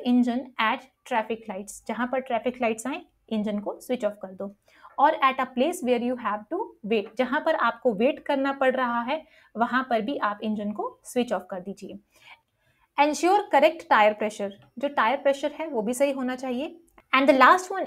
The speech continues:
is ensure regular maintenance of the vehicle, जो अपना व्हीकल है उसको भी रेगुलरली मेंटेन करना चाहिए, ठीक है।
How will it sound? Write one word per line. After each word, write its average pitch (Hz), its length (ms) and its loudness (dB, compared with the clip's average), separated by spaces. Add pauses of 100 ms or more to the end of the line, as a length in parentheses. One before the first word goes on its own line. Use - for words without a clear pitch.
(100)
is 294 160 -2 (240)
ensure 247 400 2 (160)
regular 247 360 2 (120)
maintenance 226 580 -2
of 214 220 0
the 247 80 -2
vehicle, 202 400 -4 (200)
जो 214 80 -6
अपना 208 180 -4
व्हीकल 208 340 0
है 294 200 -4 (460)
उसको 294 320 -2 (400)
भी 285 160 0
रेगुलरली 226 540 0
मेंटेन 208 440 -4
करना 196 240 -8
चाहिए, 190 360 -16 (500)
ठीक 339 140 -2
है। 381 120 2